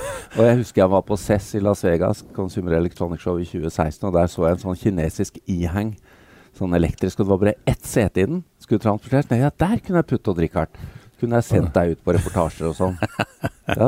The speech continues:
Speaker 2: det er
Speaker 1: Har vi ikke kommet så langt, da?
Speaker 2: Nei, det har tatt lang tid.
Speaker 1: Det har tatt lang tid.
Speaker 2: Det har tatt lang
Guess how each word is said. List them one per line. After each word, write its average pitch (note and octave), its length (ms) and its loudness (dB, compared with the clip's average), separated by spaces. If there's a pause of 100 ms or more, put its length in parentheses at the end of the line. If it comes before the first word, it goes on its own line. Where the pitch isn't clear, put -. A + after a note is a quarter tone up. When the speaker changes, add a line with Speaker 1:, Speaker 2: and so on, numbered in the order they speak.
Speaker 2:
det F3 80 6
er D#3+ 240 4
Speaker 1:
Har - 160 2
vi G2 80 6
ikke C3 80 2
kommet G#2+ 240 4
så F#2+ 80 4
langt, F#2+ 160 4
da? D#2+ 140 4 (180)
Speaker 2:
Nei, C#3 480 6
det D#3+ 140 6
har E3+ 160 8
tatt G#3 180 4
lang C4+ 140 8 (100)
tid. A3+ 300 4 (180)
Speaker 1:
Det - 80 -4
har G2 160 4
tatt A2 160 4
lang F#2+ 220 4
tid. E2 100 -4
Speaker 2:
Det G2+ 140 8
har C#3 160 4
tatt C3+ 180 4
lang C#3 160 4